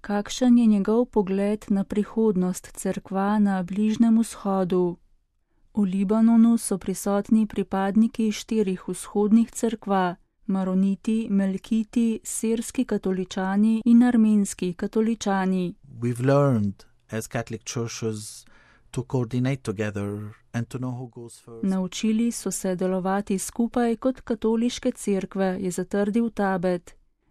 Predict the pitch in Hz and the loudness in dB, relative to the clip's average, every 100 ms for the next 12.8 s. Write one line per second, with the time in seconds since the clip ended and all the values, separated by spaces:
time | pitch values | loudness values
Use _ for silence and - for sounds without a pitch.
0 | - 202 196 - 196 190 185 185 185 208 | -2 2 2 0 -2 0 0 0 -2 0
1 | 220 - 240 233 - 196 - 190 202 220 | -2 2 2 2 0 -6 -2 0 2 4
2 | 226 233 220 - 202 240 247 254 208 196 | 4 4 0 -4 -4 4 6 6 2 -2
3 | 202 214 - 226 - 233 233 208 175 196 | -2 -2 -2 -4 2 4 4 0 -2 0
4 | 196 202 220 220 226 233 - 240 247 - | 0 0 2 4 4 2 0 -2 -2 -2
5 | 226 208 233 247 247 247 220 208 196 196 | -2 0 2 4 6 6 4 2 2 2
6 | 196 185 - _ - _ - 196 190 190 | 2 -2 -6 _ -20 _ -6 -2 0 2
7 | 196 196 - 196 196 202 - 247 214 196 | 2 2 0 -2 0 -2 4 4 4 2
8 | 214 233 247 233 - 214 208 214 214 208 | 0 0 -2 -4 -4 -2 0 2 4 2
9 | 196 196 196 208 240 240 262 254 254 208 | 2 0 2 6 6 6 2 6 6 6
10 | - 214 220 254 247 - 202 202 196 190 | 0 0 0 0 -2 -2 -2 0 0 0
11 | 208 226 233 220 190 220 220 190 190 185 | 2 4 4 2 0 0 0 0 0 -2
12 | - 185 - 196 190 190 185 180 | -4 -6 -4 -2 0 0 0 -4